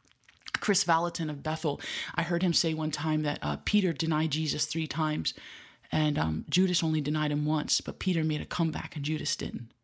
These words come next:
And I always wonder about that. Like, why did Judas, it was just,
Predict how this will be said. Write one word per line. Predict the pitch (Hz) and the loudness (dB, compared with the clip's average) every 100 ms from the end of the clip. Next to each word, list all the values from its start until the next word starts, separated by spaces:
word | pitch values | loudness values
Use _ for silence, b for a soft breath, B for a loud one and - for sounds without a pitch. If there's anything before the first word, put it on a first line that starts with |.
| _ _ _ _ _ _ _ _ - | _ _ _ _ _ _ _ _ -2
And | 160 | 2
I | |
always | 202 220 180 | 6 4 2
wonder | 156 175 180 156 | 2 2 2 0
about | 139 143 - | -2 -6 -6
that. | 151 - | -8 -6
Like, | 175 | -8
why | - 175 214 | -2 2 2
did | 190 | 2
Judas, | 170 190 170 - | 2 2 4 2
it | 175 | 0
was | 175 | 0
just, | - 185 | 2 0